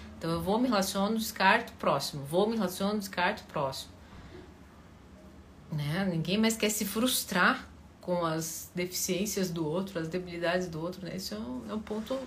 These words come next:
a ser considerado, né? Quando encontramos alma gêmea, a primeira vez que vimos a pessoa, temos aquela sensação de que já conhecemos ela antes? Tem. Tem. É incrível isso, tá? E daí,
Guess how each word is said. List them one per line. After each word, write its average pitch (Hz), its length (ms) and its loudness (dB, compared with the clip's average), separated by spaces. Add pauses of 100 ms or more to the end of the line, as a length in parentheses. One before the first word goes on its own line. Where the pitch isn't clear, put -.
(120)
a 202 60 -6
ser 214 240 -2
considerado, 220 600 0
né? 190 120 -2 (1120)
Quando 294 160 8
encontramos 302 460 4
alma 247 240 10
gêmea, 180 340 4
a 175 40 2
primeira 220 360 2
vez 226 180 2
que - 80 -4
vimos 202 260 0
a 196 60 2
pessoa, 185 360 2
temos 247 260 -4
aquela 202 280 0
sensação 185 520 2
de 180 100 -2
que - 140 -4
já 180 160 2
conhecemos 165 640 0
ela 156 180 0
antes? 196 520 6
Tem. 208 340 4 (1900)
Tem. 170 340 4 (420)
É 180 60 0
incrível 208 580 4
isso, 185 440 0
tá? 185 280 2
E 190 140 2
daí, 185 460 4